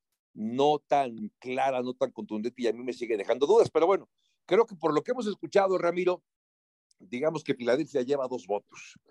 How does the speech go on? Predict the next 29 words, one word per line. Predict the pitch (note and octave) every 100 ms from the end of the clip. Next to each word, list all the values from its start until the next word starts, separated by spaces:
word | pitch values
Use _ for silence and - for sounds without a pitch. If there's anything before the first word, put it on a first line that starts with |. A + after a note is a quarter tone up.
| _ _ _
por | - G#2
parte | D3+ D3+ C3+
de | A2
Eitan, | A2 G3+ A3+ E3+
por | A#2+ G#2+
parte | C#3+ - B2
de | A2+
Mauricio | G#2+ G#2+ A#2 A2+ A#2
Pedrosa. | - C3 G3 G#3 F3
¿Tú | - B3 C4+ A#3+ _ _ _ _
estás | C#3 - G3
también | - D3 F3 F#3
con | D#3 D3
ellos | F3+ G3 F3+ - _ _
o | C3 B2+
podrías | - B2+ C3+ E3 E3 -
animarte | C3 B2+ C3 D#3 D#3+ - D3+ C#3+ _ _ _ -
a | A2+
poner | - B2 D3+ -
a | B2+ C3+
otro | D3 C#3+
equipo | - C#3+ - C#3
también | A2+ G#2+ A#2+ C3
como | B2 A#2 G#2+ G2
contendiente | - A#2+ A2 A2 G#2+ A#2+ B2 A2+
en |
esta | A#2 -
conferencia | C3 G#2+ G#2+ G#2+
nacional? | F2+ F2 D#2